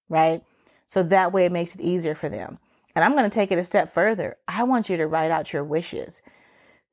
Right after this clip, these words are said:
That is a great thing to do. If you have not already done it, there is this site. It's called Five Wishes. And what it basically does is it, it allows you to list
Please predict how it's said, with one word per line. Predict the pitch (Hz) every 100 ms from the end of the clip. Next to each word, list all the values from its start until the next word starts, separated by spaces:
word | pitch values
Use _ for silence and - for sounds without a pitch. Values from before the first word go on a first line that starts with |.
| -
That | 214 247 254
is | 202 175 - -
a | 175
great | 156 175 156 185
thing | 175
to | 170
do. | 156 139 123 175 _ _ -
If | 185
you | 190
have | 202 185 165
not | 165 165
already | 185 190 180 185
done | 165 151 147
it, | 143 120 160
there | 156 151
is | 165 170
this | 175
site. | - 151 143
It's |
called | - 170 -
Five | - 143 151 156 156
Wishes. | 151 - - 156 -
And | 160 156
what | 147
it | 156
basically | 143 160 180 196
does | 165 147 147 -
is | 170 160
it, | - - - _ -
it | 196 175 - _ -
allows | 151 160 165 165 170
you | 170
to | 151
list | 151 151 175 180